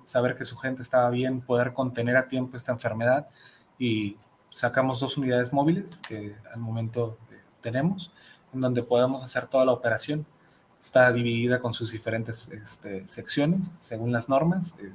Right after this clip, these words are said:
está también, eh, cumpliendo las, las normativas que nos pide finalmente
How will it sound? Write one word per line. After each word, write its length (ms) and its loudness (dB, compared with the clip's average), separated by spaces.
está 220 -2
también, 420 0
eh, 160 -18
cumpliendo 440 2
las, 600 2
las 200 0
normativas 560 4
que 100 -6
nos 140 -2
pide 300 2
finalmente 760 -2